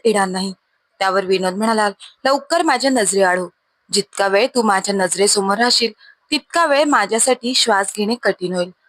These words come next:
आपल्या नवऱ्याच्या अशा बोलण्यावर संगीता म्हणाली, "सध्या तू रागात आहेस, पण जेव्हा तुला खरं काय आहे ते कळेल,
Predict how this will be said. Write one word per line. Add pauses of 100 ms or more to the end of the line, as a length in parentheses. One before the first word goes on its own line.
(420)
आपल्या
नवऱ्याच्या
अशा
बोलण्यावर (380)
संगीता
म्हणाली, (560)
"सध्या
तू
रागात
आहेस, (380)
पण
जेव्हा
तुला
खरं (100)
काय
आहे
ते
कळेल,